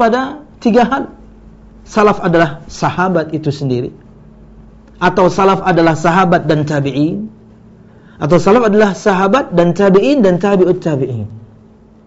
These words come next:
Dan tentunya, kata beliau di sini, orang-orang yang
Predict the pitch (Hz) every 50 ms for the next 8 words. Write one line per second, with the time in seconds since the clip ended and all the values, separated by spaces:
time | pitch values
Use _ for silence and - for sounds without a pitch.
0 | _ _ _ - - - _ - - - _ _ - - - - - - - -
1 | - - - - - 165 180 185 175 165 190 190 196 330 349 294 226 220 - -
2 | - - - - - - - - - - - - - - - - - - - -
3 | - - - 143 160 160 156 180 185 170 147 139 123 131 127 139 151 - - -
4 | - - - - - - - - - - - - - - - - - - - -
5 | - _ - - 170 185 185 196 240 302 330 330 311 302 285 277 269